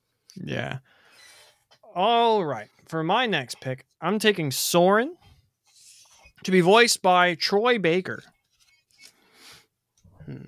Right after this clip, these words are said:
Speaker 2: Remind me some of this
Speaker 1: Do you,
Speaker 2: Troy
Speaker 1: are you
Speaker 2: Baker.
Speaker 1: familiar with Troy Baker?
Speaker 2: Uh, the name sounds familiar, but I can't,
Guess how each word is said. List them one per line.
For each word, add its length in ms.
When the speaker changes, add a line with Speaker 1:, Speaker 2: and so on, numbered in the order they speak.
Speaker 2:
Remind 240
me 60
some 160
of 20
this 80
Speaker 1:
Do 100
you, 60
Speaker 2:
Troy 100
Speaker 1:
are 60
you 60
Speaker 2:
Baker. 120
Speaker 1:
familiar 220
with 120
Troy 220
Baker? 380
Speaker 2:
Uh, 80
the 140
name 240
sounds 340
familiar, 340
but 120
I 40
can't, 300